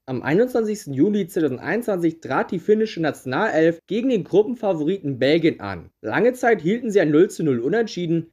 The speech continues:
bis Lukas Radetzky in der vierundsiebzigsten Spielminute ein unglückliches Eigentor unterlief.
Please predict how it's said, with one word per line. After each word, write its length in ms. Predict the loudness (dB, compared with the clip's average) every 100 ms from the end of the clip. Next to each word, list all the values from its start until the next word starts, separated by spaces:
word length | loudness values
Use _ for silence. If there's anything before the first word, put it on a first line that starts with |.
| -2
bis 200 | -2 0
Lukas 420 | -2 0 -2 -2
Radetzky 460 | 2 2 0 -6
in 60 | 0
der 140 | 0
vierundsiebzigsten 760 | 0 -2 -2 -2 -6 -8 -8 -10
Spielminute 580 | -8 -4 0 2 2 0
ein 100 | 0
unglückliches 640 | -2 0 -2 -4 -6 -6
Eigentor 480 | -2 0 -2 -4 -8
unterlief. 580 | -4 -4 -4 -6 -8